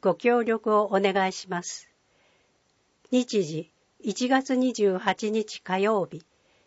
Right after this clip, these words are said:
午前十時から十一時四十五分、午後一時から四時。場所、保健センター。その他、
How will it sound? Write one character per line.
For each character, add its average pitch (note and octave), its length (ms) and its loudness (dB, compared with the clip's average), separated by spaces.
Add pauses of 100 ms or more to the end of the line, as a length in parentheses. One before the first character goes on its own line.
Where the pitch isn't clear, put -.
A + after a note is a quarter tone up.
(100)
午 B3 180 8
前 G#3+ 240 4
十 B3 260 2
時 G3+ 140 -2
か F#3 160 2
ら F3+ 160 2
十 A#3+ 260 2
一 B3+ 240 -4
時 F#3 160 -2
四 A3+ 240 2
十 E3 280 -2
五 F#3 160 2
分、 D3+ 300 -8 (920)
午 A3 180 4
後 G3 220 4
一 G#3 260 0
時 A3+ 140 -4
か F3 180 -2
ら E3+ 140 -4
四 G#3 200 0
時。 E3+ 220 -10 (1200)
場 F#3+ 140 4
所、 G3+ 360 -2
保 F#3+ 220 -2
健 B3+ 240 2
セ A#3+ 220 -2
ン G3 80 -2
タ - 180 -6
ー。 D3 260 -6 (840)
そ G3+ 240 0
の B3 120 0
他、 - 280 -10